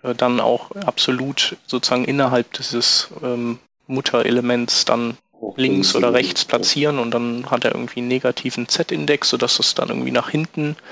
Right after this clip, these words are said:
Speaker 1: rückt.
Speaker 2: Ja.
Speaker 1: Ähm, echt, echt sehr cool.
Speaker 2: Ja, definitiv.
Speaker 1: Genau, ich freue mich auch drauf, wenn die, äh,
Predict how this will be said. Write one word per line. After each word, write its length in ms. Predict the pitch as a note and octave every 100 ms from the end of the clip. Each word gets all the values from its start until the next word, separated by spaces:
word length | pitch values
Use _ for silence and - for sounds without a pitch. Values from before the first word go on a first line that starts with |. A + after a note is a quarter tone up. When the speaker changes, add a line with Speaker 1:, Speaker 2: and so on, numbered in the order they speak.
| - - - -
Speaker 1:
rückt. 520 | B2 - - - - _ - - - -
Speaker 2:
Ja. 120 | F#2 - -
Speaker 1:
Ähm, 400 | B2+ B2 B2 B2 _ _
echt, 560 | - - - - - -
echt 200 | G3+ -
sehr 160 | - C#3+ -
cool. 220 | C3+ A2+ - - _ _
Speaker 2:
Ja, 180 | G2+ - - _ -
definitiv. 640 | - G2 F2+ - G2 - _ -
Speaker 1:
Genau, 180 | - A#2
ich 80 | -
freue 160 | - D3
mich 180 | D#3 D#3
auch 120 | C#3+
drauf, 320 | - C#3 -
wenn 180 | C3 B2+
die, 340 | C3 B2+ B2+
äh, 180 | B2